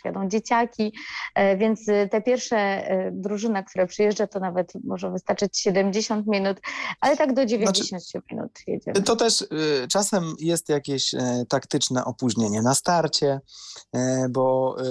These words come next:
Speaker 2: e, bo na przykład ktoś, y, wsiada na rower i, i w-, i, no i tak się,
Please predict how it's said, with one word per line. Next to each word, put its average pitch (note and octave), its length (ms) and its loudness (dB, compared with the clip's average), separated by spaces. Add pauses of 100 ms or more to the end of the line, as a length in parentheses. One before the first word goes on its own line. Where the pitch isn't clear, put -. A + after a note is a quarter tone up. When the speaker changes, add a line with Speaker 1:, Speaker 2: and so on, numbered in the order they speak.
(300)
Speaker 2:
e, B2 60 -6
bo C3 160 -2
na C3 120 -2
przykład - 280 0
ktoś, - 340 0 (200)
y, C3 1080 -2 (160)
wsiada C3 360 2
na B2+ 120 4
rower B2+ 420 2
i, B2+ 380 -4 (140)
i B2 60 -6
w-, - 200 -8
i, C4 80 -12 (240)
no F3+ 160 2
i C#3 260 2
tak B2+ 160 0
się, C3+ 200 2